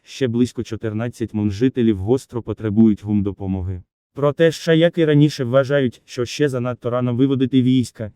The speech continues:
і не мають наміру припиняти свою незаконну військову присутність в Сирії. Китай закликає С Ш А негайно завершити незаконну військову присутність в Сирії і розграбування країни. Мао Нин також закликала американську владу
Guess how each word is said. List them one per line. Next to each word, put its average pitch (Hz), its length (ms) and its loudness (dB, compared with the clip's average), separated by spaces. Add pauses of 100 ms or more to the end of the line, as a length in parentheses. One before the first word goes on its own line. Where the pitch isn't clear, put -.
і 117 80 4
не 117 120 2
мають 120 340 0
наміру 123 360 0
припиняти 117 560 -4
свою 104 300 0
незаконну 107 580 -2
військову 113 440 0
присутність 117 640 -4
в - 40 -20
Сирії. 104 560 0 (280)
Китай 165 320 -2
закликає 135 560 -4
С 113 60 -8
Ш 135 300 -6
А 127 40 -8
негайно 120 460 -2
завершити 107 580 -6
незаконну 107 560 -4
військову 107 440 -4
присутність 117 640 -6
в - 40 -20
Сирії 165 580 -4
і 135 120 -2
розграбування 117 760 -4
країни. 104 560 -2 (440)
Мао 123 300 0
Нин 175 240 0
також 156 360 -4
закликала 135 600 -4
американську 120 680 -6
владу 127 400 -4